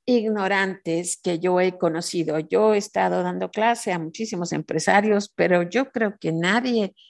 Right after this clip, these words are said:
hizo tantos errores como los que yo cometí. Mi segundo error más común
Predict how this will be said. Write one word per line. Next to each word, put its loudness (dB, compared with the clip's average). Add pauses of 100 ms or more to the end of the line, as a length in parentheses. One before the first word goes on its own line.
(120)
hizo 0
tantos 0
errores -2
como 0
los -2
que -4
yo 0
cometí. -4 (520)
Mi -4
segundo 0
error 2
más 0
común -4